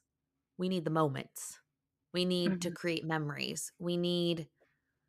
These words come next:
Speaker 1: that's what matters most."
Speaker 2: Mm-hmm.
Speaker 1: And so the whole episode is hopefully geared towards reminding you that it's not the things this year. And I think we all need to be reminded of that because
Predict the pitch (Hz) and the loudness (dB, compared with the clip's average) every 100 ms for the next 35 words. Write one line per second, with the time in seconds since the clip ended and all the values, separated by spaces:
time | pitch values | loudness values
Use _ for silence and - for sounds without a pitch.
0 | _ _ - 170 170 190 160 143 143 156 | _ _ 4 6 6 2 4 2 2 -2
1 | - 143 139 240 - - - _ _ _ | -2 -2 0 0 -4 -8 -14 _ _ _
2 | _ _ _ _ - 190 170 180 175 170 | _ _ _ _ 0 2 6 8 8 6
3 | 165 165 165 _ _ _ _ _ _ _ | 4 0 -4 _ _ _ _ _ _ _
4 | _ _ _ - 226 220 285 277 208 214 | _ _ _ 4 8 12 12 12 12 8
5 | 202 196 180 180 - 208 190 202 190 170 | 6 8 8 6 4 2 2 2 2 2
6 | 170 170 165 160 - 151 151 143 170 156 | 4 4 4 0 -2 2 0 0 0 4
7 | 151 165 185 185 196 196 180 160 156 - | 4 2 0 0 0 0 2 2 0 -2
8 | 147 143 147 143 147 143 - - - - | -4 -4 -6 -6 -6 -4 -4 -4 -4 -4
9 | - - 190 202 247 269 311 330 226 190 | -6 -2 0 2 6 8 8 8 4 4
10 | 165 160 151 147 147 143 185 175 208 202 | 2 0 0 2 4 4 2 4 6 6
11 | 196 | 2